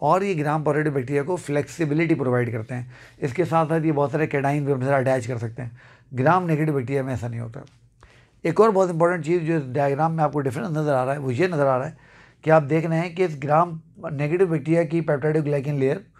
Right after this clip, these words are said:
और इसकी सेल मेम्ब्रेन के दरमियान में ये एक स्पेस है which is called the periplasmic space। ये इतना ज़्यादा इंपॉर्टेंट है और आपने इसको याद रखना है वो इसलिए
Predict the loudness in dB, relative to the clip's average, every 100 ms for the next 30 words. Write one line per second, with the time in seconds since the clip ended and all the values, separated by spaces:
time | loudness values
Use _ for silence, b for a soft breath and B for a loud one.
0 | b b b b 2 4 6 2 -4 -4
1 | -2 0 0 0 -2 -2 -2 -2 -4 -6
2 | -4 -6 -2 -2 -4 -10 -2 0 2 0
3 | -4 b b b b -4 -2 2 2 2
4 | 0 -2 0 0 0 0 -2 -4 -6 -8
5 | -10 -14 b b b b -8 0 2 2
6 | -2 -6 -4 -2 0 0 2 0 0 -2
7 | 0 2 2 4 2 2 0 -4 -4 0
8 | 2 2 2 -2 -2 -2 -2 0 0